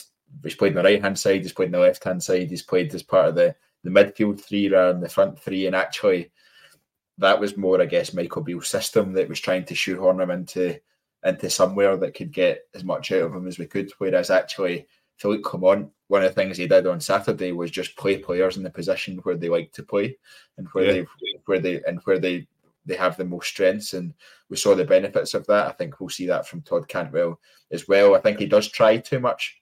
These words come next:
Speaker 1: sometimes. Um, he can probably release the ball a little bit quicker, and we'll see, we'll see more success from that. But he's gonna be a huge part of our, of our game going forward, and he'll be a key player, not only for tomorrow night and,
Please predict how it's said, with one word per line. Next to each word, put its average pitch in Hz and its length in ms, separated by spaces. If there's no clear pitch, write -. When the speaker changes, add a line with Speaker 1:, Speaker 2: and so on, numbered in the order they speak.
Speaker 1:
sometimes. 131 760
Um, 104 540
he 92 60
can 92 140
probably 95 220
release 98 280
the - 60
ball 98 240
a 95 60
little - 180
bit 98 220
quicker, 110 420
and 92 120
we'll 87 80
see, 90 380
we'll 87 100
see 98 180
more 92 180
success - 480
from 101 160
that. 98 240
But - 180
he's 87 200
gonna 101 200
be 85 80
a 80 60
huge 85 340
part 87 260
of - 80
our, 85 300
of 78 160
our 85 140
game 85 300
going 85 200
forward, 87 500
and 85 240
he'll 80 100
be 82 100
a - 60
key - 260
player, - 340
not 95 200
only 90 220
for 90 280
tomorrow 87 320
night 87 220
and, 85 220